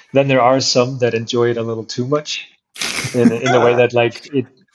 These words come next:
Speaker 1: we kinda need to be the, the brake. <laughs>
Speaker 2: Yeah, that's a delicate
Speaker 1: Like,
Speaker 2: situation
Speaker 1: yeah,
Speaker 2: for you, right?
Speaker 1: exactly. It's like,
Speaker 2: Hey,
Speaker 1: try to
Speaker 2: buddy, maybe.
Speaker 1: you gotta, gotta make sure that everybody's safe. That's the
Speaker 2: Mm-hmm.
Speaker 1: main thing. And, um, and I mean, like, some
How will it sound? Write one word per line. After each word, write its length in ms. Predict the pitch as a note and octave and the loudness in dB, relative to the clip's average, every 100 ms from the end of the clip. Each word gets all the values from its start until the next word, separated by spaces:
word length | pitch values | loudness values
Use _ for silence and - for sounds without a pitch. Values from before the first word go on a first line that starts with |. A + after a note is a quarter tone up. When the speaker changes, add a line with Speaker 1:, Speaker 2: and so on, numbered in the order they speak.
| _ | _
Speaker 1:
we 160 | C3+ A#2 | -8 -4
kinda 240 | C3+ B2+ | 0 0
need 140 | B2 A#2 | -2 -4
to 80 | |
be 280 | A#2+ B2+ A#2+ | -2 -2 0
the, 380 | A2+ A2+ G#2+ A2 | -2 -2 -2 -2
the 80 | G#2+ | -4
brake. 480 | A2+ A2+ C3 - - _ - | 0 0 0 -6 -20 _ -6
<laughs> 240 | - - | -6 -4
Speaker 2:
Yeah, 160 | G#2+ G2+ | -8 -4
that's 220 | A#2+ A#2 | -4 -2
a 60 | |
delicate 300 | A2+ A2 A2+ | 0 0 2
Speaker 1:
Like, 80 | A2 | 0
Speaker 2:
situation 500 | G#2+ G2 G#2+ G#2 F#2+ G#2+ | -2 -6 -2 -2 0 -2
Speaker 1:
yeah, 140 | A2+ | -2
Speaker 2:
for 40 | G2+ | -2
you, 120 | G2 | -2
right? 140 | G#2 | -2
Speaker 1:
exactly. 280 | C3+ B2 B2 | 0 0 0
It's 100 | A#2 | 0
like, 140 | B2 | 0
Speaker 2:
Hey, 180 | D3 D3 | 0 0
Speaker 1:
try 200 | C3+ C3+ | 0 2
to 100 | B2+ | 2
Speaker 2:
buddy, 0 | C3+ | 0
maybe. 600 | C3+ C#3+ C3+ C#3+ C#3+ C#3 C3+ - - | 0 0 0 0 2 0 -2 -10 -10
Speaker 1:
you 60 | - | -2
gotta, 560 | C#3 B2+ B2+ B2 A#2+ A#2+ - B2+ | 2 4 4 4 2 0 -6 -2
gotta 160 | C3+ | 0
make 160 | C3 C3 | 2 0
sure 260 | - C#3+ C3+ | 0 0 2
that 160 | A#2+ | 2
everybody's 420 | B2 B2 A#2+ A2+ A2 | 2 0 -2 -4 -2
safe. 420 | C3+ C3+ C3+ _ _ _ | 0 -2 -4 _ _ _
That's 200 | B2+ A#2+ | -4 -4
the 140 | F#2+ A#2 | 0 0
Speaker 2:
Mm-hmm. 280 | A2 A2 | 0 -2
Speaker 1:
main 180 | A2 A2 | -6 -8
thing. 240 | A2 C3 D3 _ | -6 -6 -6 _
And, 220 | A#2 A2 | -16 -12
um, 400 | G#2+ G#2 G2+ G#2 _ _ _ - _ | -10 -10 -12 -18 _ _ _ -20 _
and 100 | - | -4
I 20 | D#3+ | 2
mean, 120 | D3+ | 4
like, 180 | A#2+ - | 2 0
some 840 | - C3 C3 C3 C3 B2 A#2+ | -4 -2 0 -4 -8 -12 -14